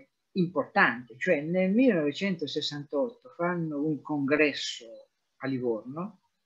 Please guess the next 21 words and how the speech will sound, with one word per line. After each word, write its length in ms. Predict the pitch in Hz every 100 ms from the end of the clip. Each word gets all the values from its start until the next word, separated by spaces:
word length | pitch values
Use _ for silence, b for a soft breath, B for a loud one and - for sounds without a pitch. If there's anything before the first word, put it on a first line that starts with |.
| _ _
tra 140 | - 160
parentesi 600 | 185 196 214 156 135 131
ci 120 | -
ho 60 | 165
anche 240 | 185 180
partecipato 920 | - 156 - 135 131 156 165 160 131
come, 580 | - 127 120 120 120 _ _ _ _ _
come 200 | - 139
osservatore, 960 | 117 - 151 127 117 113 170 139 110 107
no? 200 | 123 127
Non, 300 | 117 113 104
non, 280 | 123 123 110
non 240 | 131 131 -
come 300 | 120 120 123
is-, 260 | - -
iscritto, 560 | - - 131 123 113 120
ero, 220 | 123 123
ero 220 | - 127 123
molto 320 | 131 131 123
giovane. 380 | 147 123 113 _ _ B B B B
Eh, 1120 | - 170 170 165 160 156 151 147 143 135 214